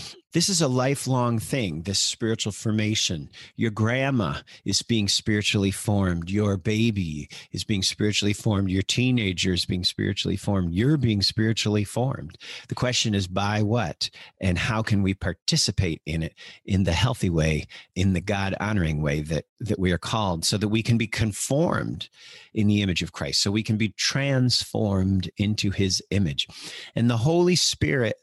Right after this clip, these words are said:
leads us. That's God with us. And I would say this, just like when we talked to Jenny Ho Han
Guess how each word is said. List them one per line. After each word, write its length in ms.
leads 380
us. 160
That's 220
God 480
with 400
us. 540
And 220
I 140
would 120
say 220
this, 240
just 340
like 280
when 160
we 80
talked 280
to 80
Jenny 360
Ho 240
Han 500